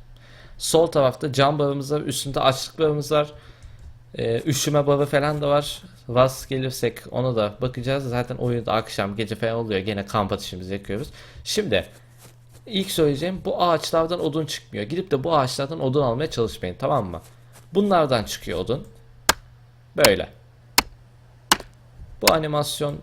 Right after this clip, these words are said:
ne kadar iyidir bilmiyorum. Ağaç kabuğu ve kütüğümüz çıktı. Ağaçlar bunlardan çıkıyor. Kazma da yapacağız tabii ki de. Şöyle hemen bir bakayım. Taş kazma için ne gerekiyor? Ee, bunun için de taş. Hmm.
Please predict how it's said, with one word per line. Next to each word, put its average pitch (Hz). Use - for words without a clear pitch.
ne 156
kadar 117
iyidir 113
bilmiyorum. 117
Ağaç 135
kabuğu 123
ve 120
kütüğümüz 113
çıktı. -
Ağaçlar 151
bunlardan 131
çıkıyor. -
Kazma 147
da 110
yapacağız 90
tabii 85
ki -
de. 143
Şöyle 98
hemen 110
bir 85
bakayım. 107
Taş 110
kazma 98
için 90
ne 85
gerekiyor? 139
Ee, 107
bunun 135
için 123
de 147
taş. -
Hmm. 113